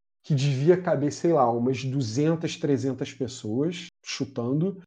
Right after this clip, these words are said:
e que tinha todos os lugares ocupados e mais uma galera em pé nos cantos. Então, assim, tava bem cheio.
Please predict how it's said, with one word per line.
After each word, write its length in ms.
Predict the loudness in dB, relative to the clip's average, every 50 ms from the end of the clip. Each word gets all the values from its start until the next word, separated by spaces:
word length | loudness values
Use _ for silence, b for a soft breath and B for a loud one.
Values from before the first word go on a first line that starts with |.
| 0 0
e 80 | 0
que 220 | 2 2 0 -2 -2
tinha 500 | -2 -4 -4 -2 2 4 4 4 4 2
todos 380 | 2 6 6 6 6 6 2
os 100 | 0 -2
lugares 380 | 0 0 2 2 2 2 2 0
ocupados 640 | -2 -4 -6 -12 -8 -4 -4 -2 -2 -2 0 0 0
e 40 |
mais 220 | 2 2 2 2 2
uma 160 | 0 0 2
galera 300 | 2 2 4 4 4 2
em 100 | 2 0
pé 180 | 2 0 0 2
nos 200 | 2 -2 -4 -4
cantos. 360 | -8 -8 -8 -8 -12 -12 -4
Então, 140 | 0 0 0
assim, 320 | 0 0 -2 -4 -2 -2
tava 180 | -2 0 0 2
bem 220 | 2 2 0 0
cheio. 460 | -2 -4 -4 -4 -2 -2 -4 -6 -8